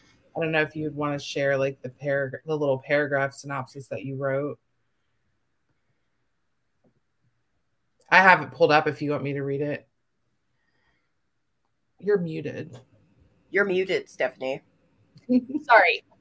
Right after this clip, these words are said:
Speaker 3: Yes. Would you mind reading it? I don't have it immediately in front of me.
Speaker 1: Yeah, yeah, yeah, I can do that. I just thought it was really, really good, and I couldn't word it better myself.
Speaker 3: Oh.
Speaker 1: Ignorance is, this is from Stephanie.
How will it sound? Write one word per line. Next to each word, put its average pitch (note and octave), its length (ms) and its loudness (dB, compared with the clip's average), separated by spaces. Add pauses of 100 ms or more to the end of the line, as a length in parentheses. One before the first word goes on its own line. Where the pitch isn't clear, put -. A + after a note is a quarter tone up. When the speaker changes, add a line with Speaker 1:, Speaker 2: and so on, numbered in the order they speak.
(360)
Speaker 3:
Yes. A#3 520 4
Would A#3 220 6
you A#3+ 120 2
mind G#3 300 6
reading A3+ 280 6
it? A3+ 180 4
I A3 80 8
don't G#3 160 6
have G3 180 2
it F#3 80 0
immediately E3 440 -4
in E3 100 -10
front E3 200 -12
of D#3 60 -10
me. A#3+ 100 6
Speaker 1:
Yeah, G#3+ 120 6
yeah, G3+ 180 8
yeah, D3+ 180 8
I F3+ 80 6
can G#3 160 0
do E3+ 120 0
that. C3+ 160 0
I G3 100 8
just F#3+ 160 -4
thought G3+ 140 10
it F3 80 8
was D#3+ 180 -4
really, F3+ 240 2
really E3 260 2
good, D#3 360 6
and D#3+ 100 0
I D#3 100 2
couldn't D3 420 0 (400)
word E3 180 8
it C3+ 120 6
better D3 200 4
myself. B2 560 -8 (340)
Speaker 3:
Oh. - 200 -14
Speaker 1:
Ignorance A3+ 480 4
is, G#3+ 180 4
this B3 220 8
is - 320 -6
from G#3 160 2
Stephanie. D3+ 680 -4